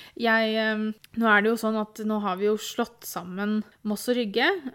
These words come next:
og, og det er, eh, og da har vi jo fått nytt kommunevåpen da. Og det er, eh, nå har jeg, kommer jeg ikke på hva det ordet heter. Er det spile?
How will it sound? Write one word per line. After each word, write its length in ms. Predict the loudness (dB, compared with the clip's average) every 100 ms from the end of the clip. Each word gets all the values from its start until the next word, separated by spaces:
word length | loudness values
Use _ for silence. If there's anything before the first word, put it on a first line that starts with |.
| _ _ -2
og, 840 | 0 2 2 2 4 4 2 0 -6 _ _ _ _ _
og 120 | -4
det 140 | -2 -2
er, 480 | 0 0 0 -2 -4 -6
eh, 540 | -4 -4 -4 -4 -6 -8 -12 -20 -20 -10
og 100 | -2
da 120 | 0 2
har 120 | 2
vi 80 | 2
jo 60 |
fått 200 | 0 -2
nytt 440 | -2 -2 -8 -18 -10 -2
kommunevåpen 920 | 0 2 0 -2 -4 -6 -4 -4 -4
da. 100 | -6 _ _ -16 -6
Og 80 | -2
det 120 | 2
er, 480 | 2 2 0 -2 -2
eh, 720 | -4 -4 -6 -8 -12 -16 -6
nå 160 | -4 -2
har 160 | -2
jeg, 160 | -2 -6 -12 -20 -6
kommer 220 | -4 -4
jeg 180 | -6 -14
ikke 200 | -8 -6
på 100 | -4
hva 80 | -2
det 100 | -2 -4
ordet 220 | -4 -6
heter. 340 | -8 -8 -10 -8
Er 120 | -8
det 80 | -8
spile? 600 | -10 -8 -6 -6 -6